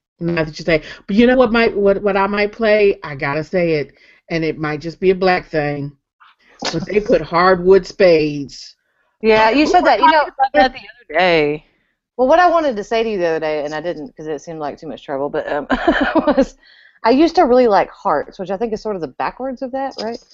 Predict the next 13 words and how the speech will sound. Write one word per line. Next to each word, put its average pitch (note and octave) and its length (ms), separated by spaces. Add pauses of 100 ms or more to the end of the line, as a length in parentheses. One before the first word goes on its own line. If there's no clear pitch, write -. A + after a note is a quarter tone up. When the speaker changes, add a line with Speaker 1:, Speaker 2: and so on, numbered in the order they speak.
(460)
Speaker 1:
Yeah. A#3+ 400 (400)
So - 300
Speaker 2:
And G#3+ 120
I A#3+ 60
used D4 120
to A#3 60
be A#3 80
Speaker 1:
Hearts, G3+ 60
I F#3+ 60
Speaker 2:
like, F3 100
Speaker 1:
like D#3+ 100
Hearts - 200 (100)
too. G#3 220